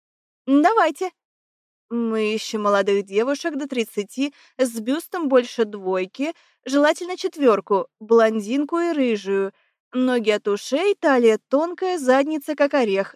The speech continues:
личико смазливое. Желательно, чтобы не совсем дура. Это всё?" И взгляд такой с издёвкой. Кажется, она не совсем мне верит.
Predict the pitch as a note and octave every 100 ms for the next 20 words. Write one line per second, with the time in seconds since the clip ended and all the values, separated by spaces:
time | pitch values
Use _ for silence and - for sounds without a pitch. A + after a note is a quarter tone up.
0 | - B3+ B3+ - C4+ D4+ E4+ E4+ A#3 F#3+
1 | F3 D3+ _ _ _ - B3 A#3 A#3 A#3
2 | A3+ B3 A#3 A3+ - A3 A#3+ A3+ - A3+
3 | - B3 B3 A3 F#3 F3 E3 - _ -
4 | A3+ A#3+ - - G#4 - _ _ _ _
5 | _ _ _ _ C#4+ C4+ A3 A#3+ B3 -
6 | B3 G4 - - - G#4 F4 A#3+ - F3+
7 | E3+ _ _ - G4 A4+ A#4 - G4+ E4+
8 | D#4+ F#4+ G4 F#4 - A#3+ B3+ D#4+ C4+ F#3+
9 | F#3+